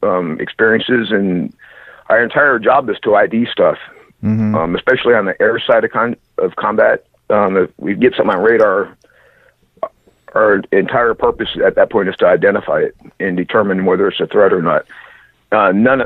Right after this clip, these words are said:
Speaker 1: none of us, uh, felt that it was a threat, a traditional type of a threat, it,
Speaker 2: Mm-hmm.
Speaker 1: 'cause they were, they were benign in their behavior, and they,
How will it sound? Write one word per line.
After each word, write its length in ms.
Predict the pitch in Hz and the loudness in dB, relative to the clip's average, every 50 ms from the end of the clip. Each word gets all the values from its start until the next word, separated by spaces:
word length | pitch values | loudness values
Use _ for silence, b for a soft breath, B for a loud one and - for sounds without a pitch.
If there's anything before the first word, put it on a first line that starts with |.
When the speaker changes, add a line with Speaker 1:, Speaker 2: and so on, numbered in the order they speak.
| - | -2
Speaker 1:
none 200 | - 135 143 135 | 0 0 2 2
of 100 | 113 101 | 0 -2
us, 100 | 107 - - - - - | -4 -6 -6 -10 -6 0
uh, 200 | 95 98 90 87 80 - | 2 2 2 2 0 0
felt 220 | - 110 95 92 - | 2 2 2 2 2
that 100 | 92 87 | 0 0
it 80 | 85 | 0
was 180 | 82 95 90 90 | 0 -2 -2 0
a 100 | 92 - | -2 -2
threat, 360 | - - 98 95 90 80 - _ - - _ | -2 -2 0 2 2 0 0 _ -10 -8 _
a 80 | - 92 | -4 -4
traditional 520 | - - - 95 92 92 - - - 85 | -4 -2 -2 0 0 0 -2 -2 -4 -4
type 220 | - - 85 87 - | -2 -2 -2 0 0
of 80 | 82 | 0
a 100 | 85 85 82 | -2 -2 -2
threat, 280 | - 95 92 80 - - - | 0 2 2 2 2 0 -4
it, 160 | 113 - - | -8 -8 -4
Speaker 2:
Mm-hmm. 280 | 95 98 95 92 92 | -4 -2 -2 -2 -2
Speaker 1:
'cause 120 | 87 107 90 | 0 0 2
they 80 | 104 | 2
were, 240 | 92 98 98 92 - - | 2 2 2 0 0 0
they 120 | 101 110 | 2 4
were 80 | 113 113 | 4 4
benign 360 | 107 101 95 107 120 120 120 | 4 4 2 2 2 2 0
in 80 | 120 113 | 0 -2
their 100 | 110 98 | -2 -2
behavior, 500 | 101 82 87 107 107 110 107 110 113 107 | -2 -2 0 0 0 0 0 2 2 2
and 100 | 95 90 | 2 2
they, 380 | 90 87 90 90 87 87 92 | 2 2 2 2 0 -2 -4